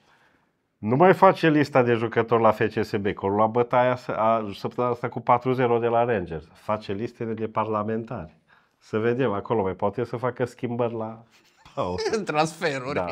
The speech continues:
Speaker 1: Băi, dar noi românii suntem geniali. Acum s-a descoperit că noi românii am inventat roata în urmă cu șase mii de ani. Noi am
Speaker 2: Da,
Speaker 1: inventat
Speaker 2: da.
Speaker 1: roata de lemn și au și găsit-o. Da, serios. Zice că minerii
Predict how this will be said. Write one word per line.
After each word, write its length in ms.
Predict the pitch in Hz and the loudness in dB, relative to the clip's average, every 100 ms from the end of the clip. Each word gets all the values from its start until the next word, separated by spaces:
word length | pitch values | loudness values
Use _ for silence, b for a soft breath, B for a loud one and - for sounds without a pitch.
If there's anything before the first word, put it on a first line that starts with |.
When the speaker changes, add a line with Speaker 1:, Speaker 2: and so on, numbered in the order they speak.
| 143 151 | -8 0
Speaker 1:
Băi, 160 | 175 | 2
dar 160 | 147 131 | 4 2
noi 140 | 139 | 0
românii 340 | 123 120 123 107 | -2 -2 -4 -4
suntem 320 | 113 110 104 | -8 -8 -8
geniali. 580 | 101 98 95 92 85 78 b | -6 -6 -8 -10 -12 -16 b
Acum 340 | - 113 151 143 | -10 0 2 2
s-a 120 | 139 | 0
descoperit 580 | 131 - 113 127 127 127 | -4 -2 -2 0 -2 -2
că 100 | 113 | -4
noi 240 | 127 165 | 0 0
românii 360 | 147 139 147 139 | 0 -2 -2 -2
am 100 | 127 | -4
inventat 540 | 120 120 117 143 123 | -4 -6 -4 -4 -2
roata 320 | 131 147 143 | 0 0 -2
în 120 | 131 143 | -4 -2
urmă 260 | 139 131 | -4 -6
cu 140 | 117 113 | -8 -8
șase 360 | - 110 - | -6 -8 -8
mii 160 | 101 92 | -8 -8
de 100 | 87 | -10
ani. 200 | 82 73 - _ _ - | -14 -16 -20 _ _ -8
Noi 260 | 117 175 | -2 0
am 80 | 147 | 0
Speaker 2:
Da, 40 | 127 | -2
Speaker 1:
inventat 320 | 123 117 120 | -4 -4 -6
Speaker 2:
da. 60 | |
Speaker 1:
roata 320 | 104 82 80 82 | -4 -6 -8 -8
de 140 | 95 | -4
lemn 260 | 104 87 71 b b | -4 -6 -8 b b
și 100 | - | -6
au 60 | 104 | -4
și 160 | - 120 | -4 -6
găsit-o. 540 | 113 - 147 - 69 - _ _ _ _ _ _ | -6 -6 -10 -12 -20 -20 _ _ _ _ _ _
Da, 220 | 214 226 | -6 -6
serios. 540 | 143 226 214 139 80 - | -6 -6 -6 -6 -8 -12
Zice 280 | 107 131 | -10 -8
că 140 | 120 123 | -6 -2
minerii 480 | 127 147 190 156 | -2 0 -2 -2